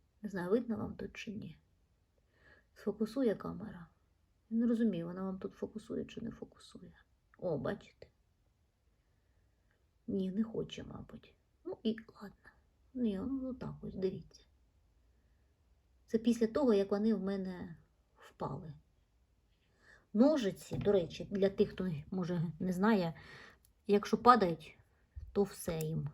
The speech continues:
кранти. Ну та ладно, ну як є.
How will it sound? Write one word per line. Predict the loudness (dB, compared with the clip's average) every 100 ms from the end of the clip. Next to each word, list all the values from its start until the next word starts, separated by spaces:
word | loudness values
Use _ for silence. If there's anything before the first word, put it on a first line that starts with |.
| -10
кранти. | -4 0 0 -2 -8 -8 -16 _ _ _ _ _ -18 -18 -20 -20 -20 -20 -8 -4
Ну |
та | 2 4
ладно, | 4 0 -4 -4 -6 -12 _ _
ну | -2
як | 0 -2 -6 -10
є. | -8